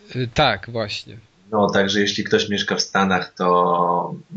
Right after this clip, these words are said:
Speaker 2: e, będzie to mógł zakupić osiemnastego listopada.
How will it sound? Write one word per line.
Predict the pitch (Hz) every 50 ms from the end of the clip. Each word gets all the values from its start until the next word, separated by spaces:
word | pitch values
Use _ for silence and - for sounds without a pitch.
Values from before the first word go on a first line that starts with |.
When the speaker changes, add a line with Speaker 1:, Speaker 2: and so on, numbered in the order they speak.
| 92 92 92
Speaker 2:
e, | 90 90 87 90
będzie | 90 92 90 - -
to | - 98 95
mógł | 92 95
zakupić | - 98 92 - - 95 - - - - -
osiemnastego | 104 - 101 95 95 - - - - 90 92
listopada. | 90 90 - - - - - - - - 92 98 113 120 -